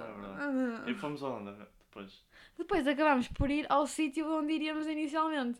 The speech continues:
Speaker 2: Estávamos cheios de fome e só às três da tarde é que acabámos de comer. Mas compensou, compensou porque comemos bem, barato e
Speaker 1: Muito bem.
Speaker 2: compensou.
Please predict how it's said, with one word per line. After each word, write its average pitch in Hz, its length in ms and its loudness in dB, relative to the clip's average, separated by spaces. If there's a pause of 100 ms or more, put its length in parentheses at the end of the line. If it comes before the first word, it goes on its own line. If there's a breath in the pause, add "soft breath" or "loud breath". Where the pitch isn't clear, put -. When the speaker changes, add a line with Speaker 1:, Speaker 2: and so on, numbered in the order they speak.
(140 loud breath)
Speaker 2:
Estávamos 254 480 4
cheios 254 320 2
de - 80 -16
fome 269 260 2
e - 20 -2
só 269 140 0
às 262 100 2
três 262 140 -2
da 262 100 2
tarde 254 260 2
é 254 40 2
que 269 80 0
acabámos 254 320 6
de - 60 -18
comer. 220 280 2 (380 loud breath)
Mas 262 580 4 (560 soft breath)
compensou, 285 640 2
compensou 247 560 0
porque 233 680 -6
comemos 214 340 -6
bem, 220 480 -6
barato 208 680 -6
e 220 60 -4
Speaker 1:
Muito - 20 -4
bem. 214 80 -6
Speaker 2:
compensou. 196 720 -6